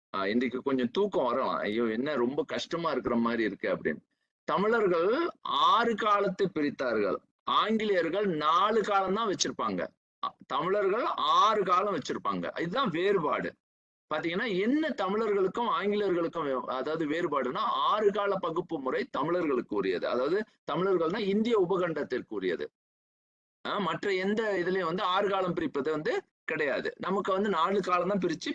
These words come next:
பேசுவாங்க. நம்ம மட்டும்தான் அந்த ஆறு கால நுட்பத்துல பிரிக்கிறோம். இந்த நுட்பம், இந்த ஆறு கால நுட்பத்தை வந்து மிக மிக விரிவா தமிழ் நூல்கள்ல பார்க்கலாம்.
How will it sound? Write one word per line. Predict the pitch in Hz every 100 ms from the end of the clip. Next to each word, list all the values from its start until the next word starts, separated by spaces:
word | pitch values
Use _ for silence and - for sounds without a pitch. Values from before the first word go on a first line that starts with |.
| 156
பேசுவாங்க. | 139 139 101 80 69 _ _ _
நம்ம | - 160 180
மட்டும்தான் | 170 175 214 214 240
அந்த | 175
ஆறு | 135 160 220 247 240
கால | 214 208 208
நுட்பத்துல | 185 160 - - 190 208
பிரிக்கிறோம். | 165 156 190 294 - - -
இந்த | - 247 311 320 320
நுட்பம், | 262 240 - 247
இந்த | 160 143
ஆறு | 147 185 247 294
கால | 254 247 233
நுட்பத்தை | 185 175 208 180
வந்து | 170 160 175
மிக | 151 185 220 285
மிக | 294 262 269
விரிவா | 190 185 180 180
தமிழ் | 175 147 196 254 285 262 143 - _ _ _ _ 147
நூல்கள்ல | 185 220 175 139 196
பார்க்கலாம். | - 120 - - -